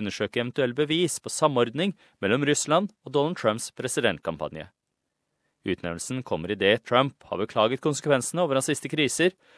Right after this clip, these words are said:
og hevder at media har behandlet ham urettferdig. Det amerikanske justisdepartementet har bedt tidligere F B I-direktør Robert Mueller om å lede en undersøkelse av Russlands påståtte rolle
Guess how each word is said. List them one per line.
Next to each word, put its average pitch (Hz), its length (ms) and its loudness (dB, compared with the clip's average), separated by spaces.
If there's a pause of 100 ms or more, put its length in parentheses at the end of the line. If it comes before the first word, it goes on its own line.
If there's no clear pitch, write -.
(140)
og 156 160 6
hevder 165 320 6 (240)
at - 80 -20
media 107 320 4
har 135 160 4
behandlet 92 400 2
ham 110 220 0 (260)
urettferdig. 76 560 -6 (1000)
Det - 80 -10
amerikanske 87 560 -6
justisdepartementet 131 880 -2 (160)
har 76 100 -10
bedt 101 220 -2
tidligere 117 400 0
F - 80 -20
B 151 160 -4
I-direktør 147 640 0 (180)
Robert 98 260 2
Mueller 139 300 2 (180)
om 143 140 -2
å - 20 2
lede 170 300 4
en 156 160 -8
undersøkelse 143 680 -2
av - 320 0
Russlands - 380 -2
påståtte 110 420 -2
rolle 160 300 4